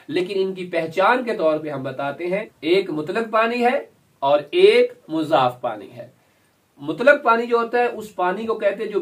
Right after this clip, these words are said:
بالکل صاف اور شفاف پانی ہو، بالکل صاف اور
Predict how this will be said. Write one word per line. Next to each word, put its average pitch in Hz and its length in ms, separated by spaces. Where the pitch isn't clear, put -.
بالکل 262 800
صاف 185 580
اور 151 220
شفاف 139 500
پانی - 360
ہو، - 40
بالکل 247 520
صاف 165 340
اور 175 240